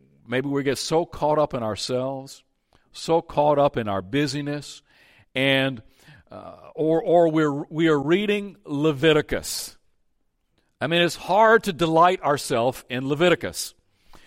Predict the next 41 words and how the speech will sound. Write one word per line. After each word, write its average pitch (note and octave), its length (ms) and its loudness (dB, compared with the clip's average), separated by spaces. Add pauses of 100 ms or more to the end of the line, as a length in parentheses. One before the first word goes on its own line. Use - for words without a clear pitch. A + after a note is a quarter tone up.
(360)
But C#3 680 2
what F#3 220 2
does G#3+ 120 0
David G#3+ 420 4
say? F2 360 -2 (180)
And F3+ 140 -4
it A3 100 -2
really C4 280 2
is D3+ 400 6
all F3+ 400 8
in D3+ 200 -2
an D#3 140 0
attitude. D#3 640 0 (880)
If F3+ 260 2
your A3 140 -2
spouse D#3+ 640 2
or C3 160 -2
someone F3 340 -2
else D3+ 220 4
says, C#3+ 360 2 (280)
uh, A#2 280 -4 (220)
"Let's D#3 400 0
go F3 320 4
to D3 380 -2
this F3+ 340 0
thing," C3+ 400 0 (340)
uh, A#2+ 240 -2
maybe, E3+ 440 0
maybe C#3+ 260 -2
you D#3+ 140 -2
ladies, D3+ 440 4
your, C3 300 -4
your C3 100 -4
husband D3 300 0
wants C#3+ 200 -4
to D3+ 40 -10
go D3+ 140 0
to D3 60 0
a - 20 0
sporting D3+ 400 0
event, A2 320 0